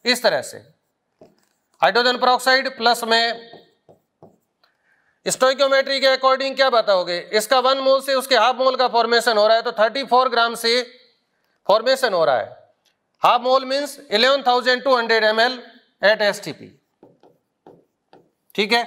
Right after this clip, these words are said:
तो आप क्या कहोगे, थर्टी फ़ोर ग्राम से फॉर्मेशन हो रहा है कितने एमएल ऑक्सीजन का, इलेवन थाउजेंड टू हंड्रेड एम एल ऑक्सीजन का, कब, at एस टी पी। वन ग्राम हाइड्रोजन peroxide से फॉर्मेशन होगा इलेवन थाउजेंड टू हंड्रेड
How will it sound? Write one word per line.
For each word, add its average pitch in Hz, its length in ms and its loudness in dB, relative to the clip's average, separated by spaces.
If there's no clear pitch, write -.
तो 196 40 4
आप 226 140 2
क्या 262 160 0
कहोगे, 202 380 0
थर्टी 233 260 0
फ़ोर 262 260 0
ग्राम 269 280 -2
से 269 180 -2
फॉर्मेशन 254 520 0
हो 247 120 4
रहा 254 100 4
है 254 80 2
कितने 254 340 0
एमएल 240 260 2
ऑक्सीजन 247 720 -2
का, 262 140 2
इलेवन 277 360 2
थाउजेंड 254 380 0
टू 269 140 2
हंड्रेड 240 260 0
एम 226 140 -2
एल 233 100 0
ऑक्सीजन 175 460 0
का, 117 140 0
कब, 277 180 2
at 214 160 2
एस 226 220 -2
टी 196 100 -2
पी। 131 180 -8
वन 285 220 2
ग्राम 269 260 0
हाइड्रोजन 247 380 0
peroxide 254 460 0
से 254 180 -2
फॉर्मेशन 240 520 0
होगा 226 560 0
इलेवन 277 380 0
थाउजेंड 247 440 0
टू 262 120 2
हंड्रेड 233 360 -2